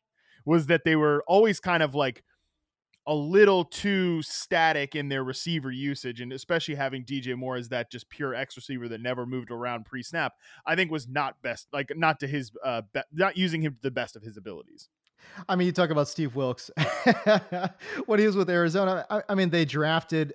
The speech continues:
Speaker 2: a rookie in Josh Rosen, who obviously <laughs> has not panned out. But, I
Speaker 1: No,
Speaker 2: mean,
Speaker 1: that's
Speaker 2: come
Speaker 1: one
Speaker 2: on.
Speaker 1: way
Speaker 2: He,
Speaker 1: to put
Speaker 2: he
Speaker 1: it.
Speaker 2: got, Wilkes got totally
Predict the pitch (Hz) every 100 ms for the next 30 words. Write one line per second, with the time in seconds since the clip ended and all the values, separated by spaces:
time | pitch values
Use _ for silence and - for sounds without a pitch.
0 | - 143 131 147 143 143 131 151 143 147
1 | - 143 143 135 139 135 135 139 139 156
2 | 147 185 - - 254 - - - 180 185
3 | 170 160 160 - - - - - 294 262
4 | 254 262 247 226 - - 226 180 202 349
5 | 247 302 294 311 294 202 226 240 339 339
6 | - 240 196 - 269 277 277 247 208 165
7 | 151